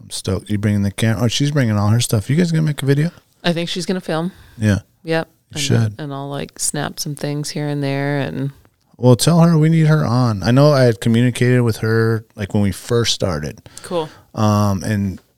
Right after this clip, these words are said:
Speaker 1: you know, she does, she lives in S-,
Speaker 2: Oregon.
Speaker 1: Oregon, but she's in Sitkala, I wanna say.
Speaker 2: Yeah, her husband is in the Coast Guard, and so
Speaker 1: Yeah.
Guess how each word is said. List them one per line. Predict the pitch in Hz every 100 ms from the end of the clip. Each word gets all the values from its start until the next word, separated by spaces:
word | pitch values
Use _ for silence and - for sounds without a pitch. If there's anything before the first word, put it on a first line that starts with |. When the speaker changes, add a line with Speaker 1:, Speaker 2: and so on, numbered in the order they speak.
| _
Speaker 1:
you | 120
know, | 101 92
she | - 120
does, | 107 107 -
she | -
lives | 135 123
in | 113
S-, | 95 - - - - - -
Speaker 2:
Oregon. | 185 160 139 139
Speaker 1:
Oregon, | 120 127 127 123
but | 117
she's | - 120
in | 107
Sitkala, | - 123 - 123 120 120 117
I | 113
wanna | 117
say. | 110 127 123 120
Speaker 2:
Yeah, | 185 -
her | 180 175
husband | 165 151 170 165
is | 156
in | 151
the | 151
Coast | 156 143 -
Guard, | 160 170 170
and | 147
so | - 143 139 139 135
Speaker 1:
Yeah. | 107 98